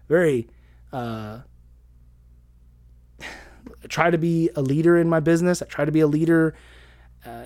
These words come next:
in, in, in other jobs that I've had and, and try to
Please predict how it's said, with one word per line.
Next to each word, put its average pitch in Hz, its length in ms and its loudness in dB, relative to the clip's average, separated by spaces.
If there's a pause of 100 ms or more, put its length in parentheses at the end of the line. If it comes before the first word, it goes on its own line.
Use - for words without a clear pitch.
in, 143 180 -8
in, 131 360 -4
in 123 400 -8
other 151 180 4
jobs 147 340 -4
that 165 100 0
I've 160 160 2
had 151 360 -2
and, 131 200 -8
and 123 220 -8
try 147 180 0
to 135 240 2